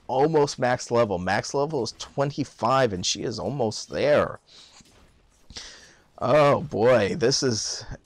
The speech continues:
eh, but we do have Pantera as Tiny. He is level nineteen now. Look how big that guy has gotten. He is a hulking monster of an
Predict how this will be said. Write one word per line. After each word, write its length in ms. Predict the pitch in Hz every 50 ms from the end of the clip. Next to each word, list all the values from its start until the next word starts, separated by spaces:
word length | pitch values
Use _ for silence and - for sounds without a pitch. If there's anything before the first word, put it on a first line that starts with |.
| _ -
eh, 260 | - - 110 113 110 -
but 520 | 104 107 - 120 120 135 131 104 98 - -
we 180 | 113 113 113
do 420 | 107 98 - 117 120 131 139 151 156
have 320 | 151 170 165 151 151 147
Pantera 800 | - 180 156 151 151 147 - 175 143 139 120 107 98 95 95 90 - - - - _ -
as 320 | - 95 107 135 175 180
Tiny. 480 | - - 180 160 147 127 123 117 110 104
He 300 | 98 98 95 101 98 -
is 320 | - 123 139 165 185 165 160
level 360 | 151 151 147 131 123 123 123
nineteen 440 | 113 110 110 107 - - 107 95 92
now. 200 | 92 82 - 76
Look 320 | 82 - 554 554 - -
how 180 | - - 117 107
big 400 | 95 - - 160 196 214 208 214
that 180 | 202 185 175
guy 180 | 165 175 175 180
has 200 | 180 185 175 -
gotten. 540 | - 127 101 98 95 90 95 101 107 104 - _ _ _ _ _ _ _ _ _ _ _
He 240 | _ 151 165 190 180
is 240 | 165 143 127 117 -
a 260 | 120 107 98 98 98 - - _ _ _ _ _ -
hulking 720 | - - - - 180 208 233 226 220 - 240 220 208 202 202
monster 560 | 185 175 180 175 - - - - 143 135 127
of 220 | 117 113 110 104 107
an 160 | 107 101 107